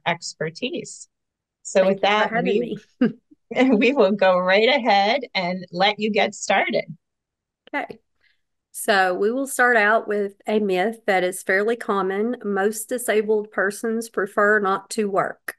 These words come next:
Speaker 2: Um, I'm sure a lot of people have heard that before. The fact is, um, the employment rate in two thousand twenty-three was at an all-time high for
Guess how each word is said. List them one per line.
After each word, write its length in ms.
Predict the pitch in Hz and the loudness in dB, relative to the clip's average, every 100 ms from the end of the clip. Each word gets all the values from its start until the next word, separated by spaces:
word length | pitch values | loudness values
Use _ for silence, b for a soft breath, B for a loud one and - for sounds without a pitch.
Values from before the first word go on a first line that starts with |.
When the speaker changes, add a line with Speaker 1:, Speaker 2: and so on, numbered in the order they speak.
| _ | _
Speaker 2:
Um, 400 | 185 170 170 190 - | -4 -2 -2 -4 -2
I'm 240 | 165 175 | 0 -2
sure 260 | - 180 170 | -2 -2 0
a 80 | |
lot 240 | 165 156 165 | 0 0 -2
of 140 | 202 | -2
people 320 | 214 208 226 226 | -6 -2 -2 0
have 300 | 196 214 - _ _ - | -2 -2 -6 _ _ -2
heard 300 | 208 185 175 | 0 2 0
that 360 | 170 233 285 _ 208 | 0 0 -4 _ -2
before. 600 | 202 208 214 247 330 B B B B B _ _ _ | 0 2 4 4 2 B B B B B _ _ _
The 140 | 202 202 | -2 0
fact 420 | 226 240 262 226 | 2 0 -2 0
is, 520 | 185 185 202 226 - - | 2 2 -2 -8 -12 -4
um, 460 | 208 190 180 185 180 | -2 0 0 -2 -2
the 300 | 196 196 190 | -2 -2 -2
employment 560 | 208 208 240 262 254 | -2 2 2 2 2
rate 220 | 214 214 | 2 2
in 140 | 208 202 | 2 -2
two 180 | 233 226 | -8 -2
thousand 360 | 214 202 202 | -2 0 -4
twenty-three 640 | 196 190 185 175 196 202 202 | -4 -4 -4 -4 -2 0 0
was 240 | 185 180 | -2 0
at 100 | 175 | 0
an 140 | 175 190 | -2 -2
all-time 480 | 202 208 214 208 | -4 -2 -4 -4
high 520 | 202 226 254 160 196 - _ _ | -2 0 0 -2 -8 -16 _ _
for 220 | 190 | 0